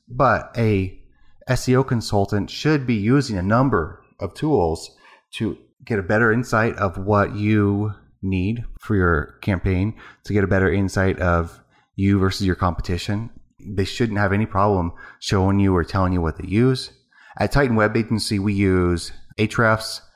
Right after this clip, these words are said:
Bright Local, Open Site Explorer, Agency Analytics, S E M Rush. There is many more. Screaming Frog. There's a lot of tools that we use to see where you are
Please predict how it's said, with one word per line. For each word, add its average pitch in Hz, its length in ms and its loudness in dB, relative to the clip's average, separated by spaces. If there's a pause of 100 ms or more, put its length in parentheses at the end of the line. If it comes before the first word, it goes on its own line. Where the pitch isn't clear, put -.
(300)
Bright 104 240 2
Local, 95 680 0
Open 104 260 -6
Site 98 200 0
Explorer, 95 920 0
Agency 110 420 0
Analytics, 92 600 -2 (460)
S 110 200 -2
E 107 80 2
M 87 180 2
Rush. 90 540 0 (480)
There 92 240 2
is 87 280 -4
many 98 240 2
more. 85 720 0 (120)
Screaming 107 520 2
Frog. 92 600 2 (280)
There's 95 280 0
a - 80 -2
lot 113 220 4
of 120 80 -2
tools 139 240 2
that 98 100 2
we 110 180 4
use 104 720 2
to 101 160 -6
see 104 800 -2 (220)
where 101 220 2
you 127 220 2
are 127 420 2